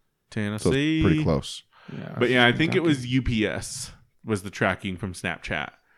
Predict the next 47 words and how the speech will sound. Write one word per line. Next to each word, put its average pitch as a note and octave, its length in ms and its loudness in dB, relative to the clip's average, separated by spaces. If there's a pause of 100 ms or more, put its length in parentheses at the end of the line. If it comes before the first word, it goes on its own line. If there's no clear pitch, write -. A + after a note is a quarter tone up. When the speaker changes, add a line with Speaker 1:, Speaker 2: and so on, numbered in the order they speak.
(520)
Speaker 1:
And G#2+ 680 4
Speaker 3:
Are G2 160 2 (140)
you A2+ 140 4
sure? A2+ 200 0
Speaker 1:
it D#3 60 4
was, C3+ 140 4
like, B2 200 6
left C3+ 360 4
at, C#3+ 300 2
left C#3 300 2
here, D#3+ 260 4
and B2 100 6
I A2+ 60 4
was A#2 100 0
like, A2 160 2
"Well, A#2+ 180 6
it A#2+ 80 0
says F3 260 4
that F3 100 0
it D3 40 0
was B2 180 0
left C3 260 2
here," C#3 180 4
and A2 80 4
he G#2+ 60 0
was G#2+ 140 -2
like, G#2 160 2 (160)
"I A2+ 160 2
don't A#2 160 0
have B2+ 180 0
it." C3 180 -2 (300)
Speaker 2:
So A#2+ 220 4
this A#2 160 4
friend, G2+ 320 2
have G2 80 2
you G#2 100 4
met A2 220 4
him, C#3 260 6
or A2 100 6
is G2 60 2
this G2 160 -2
just, F#2 100 -4
like, G2 140 -2
a - 40 0
Snapchat - 520 -4
friend? B1 240 -8 (500)
Speaker 1:
Actually, A3 840 2